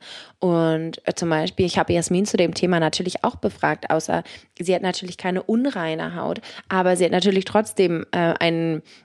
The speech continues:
einen großen, also die Haut ist natürlich ein großer Faktor und das spürt man ja trotzdem, spannt sie oder, ähm,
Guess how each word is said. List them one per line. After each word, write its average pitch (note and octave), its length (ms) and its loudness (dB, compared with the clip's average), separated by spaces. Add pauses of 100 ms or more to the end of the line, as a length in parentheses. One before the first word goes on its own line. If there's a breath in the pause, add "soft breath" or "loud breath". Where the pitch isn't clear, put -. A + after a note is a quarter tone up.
einen E3+ 140 -4
großen, F#3+ 440 -2
also F3+ 240 2
die E3 220 -4
Haut F3 200 2
ist F#3 80 -4
natürlich F#3 340 0
ein F3+ 60 -2
großer E3+ 280 0
Faktor E3+ 440 0
und D#3+ 240 -4
das - 180 -8
spürt - 320 0
man E3 100 0
ja E3 120 0
trotzdem, E3 560 -2
spannt E3+ 400 0
sie E3 340 -2
oder, - 420 -6
ähm, E3 480 -8